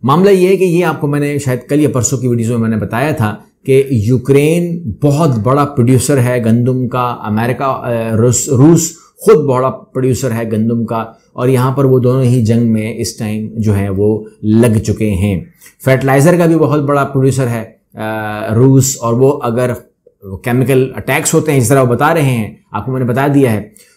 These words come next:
तो किस तरीके से वो प्रोड्यूस करेगा अपनी गंदम को, वो तो जहरीली हो जाएगी, किस तरीके से वो,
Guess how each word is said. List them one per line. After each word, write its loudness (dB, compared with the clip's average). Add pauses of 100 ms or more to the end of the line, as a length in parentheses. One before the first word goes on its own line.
(120)
तो -2
किस 0
तरीके 4
से 0
वो 0
प्रोड्यूस 2
करेगा 0
अपनी -2
गंदम 2
को, 0
वो -4
तो 0
जहरीली 4
हो 6
जाएगी, 2 (440)
किस 4
तरीके 2
से 0
वो, -2